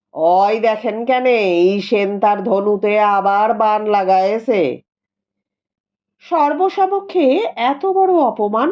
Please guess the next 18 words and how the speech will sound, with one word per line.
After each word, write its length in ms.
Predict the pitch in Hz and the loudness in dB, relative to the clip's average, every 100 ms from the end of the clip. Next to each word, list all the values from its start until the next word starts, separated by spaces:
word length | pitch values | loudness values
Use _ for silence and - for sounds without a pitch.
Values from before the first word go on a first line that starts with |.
| 466 | -2
নন্দকে 480 | 339 202 208 208 208 185 | -2 -2 -4 -4 -2 -2
কখনো 400 | 160 185 240 403 | -4 -4 -8 -6
সইতে 460 | - 190 175 156 | -2 -2 -2 -6
হয়নি। 460 | 147 - 143 139 151 _ _ _ _ _ | -6 -8 -10 -14 -16 _ _ _ _ _
আগন্তুক 720 | - 277 285 302 294 311 302 285 | -8 -4 -2 -2 -2 -2 -2 0
বর্গীর 480 | 269 262 262 254 | 0 0 -2 -2
দল 380 | 240 240 262 330 - _ _ _ | 0 0 0 -4 -8 _ _ _
নতমস্তকে 880 | 254 262 269 294 269 262 - 277 269 | -4 -4 0 0 0 -2 -6 -8 -6
ফিরে 280 | - 254 226 | -4 0 0
গেল 240 | 220 220 | 2 0
খালি 360 | 214 233 220 214 | -2 -4 -2 0
হাতে। 380 | 202 202 254 339 _ _ _ _ _ _ | -2 -2 -6 -8 _ _ _ _ _ _
ভীমা 460 | 180 190 247 339 370 | -20 -12 -6 -2 0
বাগদি 560 | 311 285 233 190 277 415 | 0 -2 -4 -2 2 2
এতক্ষণে 640 | 285 - 226 - 226 214 | 2 -2 -8 -10 -6 -4
রূপেন্দ্রনাথের 880 | 202 190 208 185 175 170 165 185 165 | -2 -2 -4 -2 -2 -2 -2 -4 -4
দিকে 240 | 165 262 | -4 -6
ফেরে। 400 | 302 180 151 - | -4 -6 -6 -10